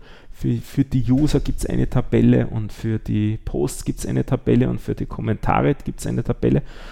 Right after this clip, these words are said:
Und die, jede dieser Ent-, Entitäten wie User oder Posts oder Kommentare bezeichnet man ganz gern als Modell oder Model.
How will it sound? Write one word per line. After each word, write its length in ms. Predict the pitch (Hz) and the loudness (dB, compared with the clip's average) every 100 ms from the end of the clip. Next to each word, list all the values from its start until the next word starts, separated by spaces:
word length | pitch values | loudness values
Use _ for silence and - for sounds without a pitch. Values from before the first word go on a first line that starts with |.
| - - | -16 -6
Und 280 | 127 - - | -4 -2 0
die, 100 | - | 2
jede 360 | - 135 160 | 4 4 4
dieser 280 | - 151 - | 2 0 0
Ent-, 260 | 139 131 - | 0 -2 0
Entitäten 920 | 123 120 135 - 113 131 151 143 120 | 0 0 0 2 2 0 -4 -4 0
wie 300 | 123 135 113 | 0 0 -2
User 560 | 131 151 151 143 135 | -2 -2 0 2 0
oder 500 | - 110 107 104 104 - - - - - | -2 -4 -2 -2 -4 -8 -18 -18 -16 -8
Posts 680 | 120 - 131 - - - | -6 -4 -6 -10 -14 -10
oder 280 | 107 113 113 | -6 0 0
Kommentare 680 | - 110 104 101 - 107 113 | 0 -2 -2 2 4 4 4
bezeichnet 440 | 104 - 101 107 | 2 0 0 0
man 140 | 101 - | 0 0
ganz 220 | 95 - | 0 2
gern 200 | - 98 | 0 -2
als 180 | - 110 | -6 -4
Modell 460 | 104 98 95 175 - - - - - - | -4 0 4 4 2 -10 -20 -20 -20 -12
oder 160 | 101 98 | -6 -4
Model. 300 | 95 110 220 | -2 -2 -4